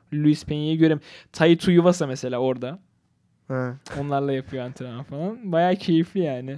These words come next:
Speaker 1: Videolar çok hoş. Ee,
Speaker 2: <laughs> Tuivasa çok komik bir adam ya. Adam Shui'nin
Speaker 1: Hmm.
Speaker 2: delisi yani. Hani çok rezalet bir şey abi.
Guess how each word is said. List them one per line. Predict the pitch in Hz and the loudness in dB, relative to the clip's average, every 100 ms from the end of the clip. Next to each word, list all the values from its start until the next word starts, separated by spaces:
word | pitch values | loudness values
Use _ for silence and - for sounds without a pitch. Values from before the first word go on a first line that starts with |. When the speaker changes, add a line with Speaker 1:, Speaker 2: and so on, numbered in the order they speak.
| - | -10
Speaker 1:
Videolar | 139 135 135 135 | -8 -4 -4 -4
çok | 139 147 151 | -6 -8 -6
hoş. | 151 - - _ - | -8 -10 -20 _ -16
Ee, | 131 123 120 131 - - _ _ | -14 -10 -10 -10 -12 -18 _ _
Speaker 2:
<laughs> | - - _ _ - | -20 -20 _ _ -6
Tuivasa | 151 156 151 | -2 -2 -4
çok | 160 - _ _ _ _ | -8 -10 _ _ _ _
komik | - 139 143 143 | -8 -8 -8 -12
bir | |
adam | 123 117 117 | -12 -12 -14
ya. | 123 | -12
Adam | 123 | -12
Shui'nin | 123 - 135 131 123 131 _ _ _ _ _ | -12 -8 -6 -6 -10 -18 _ _ _ _ _
Speaker 1:
Hmm. | 180 160 151 | -4 -4 -4
Speaker 2:
delisi | 143 127 - 135 | -4 -6 -8 -10
yani. | 120 107 98 - - - - - 220 - 269 | -10 -10 -16 -18 -18 -18 -18 -16 -16 -12 -6
Hani | 143 127 | -4 0
çok | 196 175 | 0 2
rezalet | 165 165 175 175 | 2 2 0 -4
bir | - | -6
şey | 147 | -4
abi. | 143 123 | -4 -6